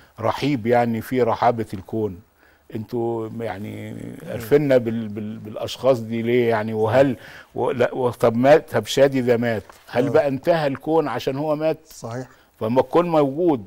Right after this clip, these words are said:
Speaker 2: آه.
Speaker 1: فالمهم هو ق-، قرر ان هو يكتب
Speaker 2: آه.
Speaker 1: كتاب، آه، ب-، ب-، اوله كده بيقول، آه، آه،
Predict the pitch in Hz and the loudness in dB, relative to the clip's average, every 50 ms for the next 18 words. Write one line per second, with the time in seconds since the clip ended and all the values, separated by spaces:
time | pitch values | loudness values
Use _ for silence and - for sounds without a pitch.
0 | - 139 123 117 117 131 143 143 139 151 190 214 185 151 139 147 170 180 175 170 | -12 -10 -6 -2 -2 -2 0 0 0 0 0 0 0 -2 0 0 0 0 2 4
1 | 160 156 - - - - 202 165 - - - - - 170 180 175 185 175 170 156 | 4 4 4 2 -6 -6 -6 -6 -8 -8 -2 4 4 4 6 6 6 4 4 2
2 | - - _ _ _ _ _ _ _ _ _ - 131 120 135 131 117 127 139 151 | -2 -16 _ _ _ _ _ _ _ _ _ -10 -6 -6 -4 -2 -2 -2 -2 0
3 | 160 156 151 151 151 147 - - 123 117 120 135 143 - - - 135 131 123 120 | 0 2 4 4 4 2 -2 -6 -8 -8 -6 -6 -8 -8 -8 -6 -6 -6 -6 -10
4 | - _ _ - 117 113 113 104 113 127 135 139 131 120 117 - _ _ _ _ | -20 _ _ -10 -8 -6 -6 0 2 4 4 4 2 -2 -14 -20 _ _ _ _
5 | _ - 123 117 110 107 104 104 101 101 101 107 113 131 127 123 113 107 104 104 | _ -8 -4 -2 -2 -2 -2 -4 -6 -8 -8 -10 -12 -14 -16 -14 -12 -12 -10 -10
6 | 101 101 98 98 98 95 101 98 101 107 107 - - - - _ - 104 104 113 | -10 -10 -12 -12 -12 -14 -14 -12 -12 -12 -12 -14 -16 -20 -18 _ -6 -4 0 2
7 | 131 147 143 131 - - 135 131 127 117 113 110 135 131 131 135 135 131 123 113 | 2 2 2 2 0 0 0 0 0 -4 -4 -8 -8 -6 -6 -4 -4 -4 -4 -4
8 | 107 104 104 101 98 98 98 98 95 95 95 98 - _ _ _ _ _ _ _ | -4 -4 -4 -4 -6 -8 -8 -8 -10 -10 -12 -14 -18 _ _ _ _ _ _ _
9 | - - - - _ - - - - _ _ _ _ _ _ _ - 98 101 98 | -20 -20 -20 -16 _ -8 -8 -8 -10 _ _ _ _ _ _ _ -12 -10 -8 -8
10 | 95 95 92 92 90 90 90 90 87 | -8 -8 -10 -10 -10 -12 -12 -12 -14